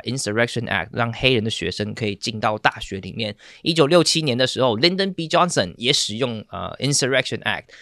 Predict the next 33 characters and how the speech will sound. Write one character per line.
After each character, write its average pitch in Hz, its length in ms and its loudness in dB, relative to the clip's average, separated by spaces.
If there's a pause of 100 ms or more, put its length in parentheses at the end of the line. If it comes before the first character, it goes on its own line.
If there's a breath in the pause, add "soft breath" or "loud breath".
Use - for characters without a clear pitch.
(120)
来 107 200 2 (200)
对 165 180 8
付 127 240 -2
底 101 240 -4
特 139 240 4
律 143 180 0
的 101 80 -2
这 110 120 -6
个 101 240 -6
种 107 320 0
族 101 220 -10
暴 110 260 4
动。 104 240 0 (260 loud breath)
那 156 220 8
一 247 200 4
九 113 280 4
六 196 180 8
八 185 160 6
年 147 160 2
的 127 60 -2
时 151 100 2
候， 127 100 4
马 110 280 2
丁 190 240 0
路 202 160 2
德 139 160 2
金 165 180 -2
被 180 120 2
暗 170 260 0
杀 143 200 4
之 156 220 2
后 165 160 8
呢， 131 220 4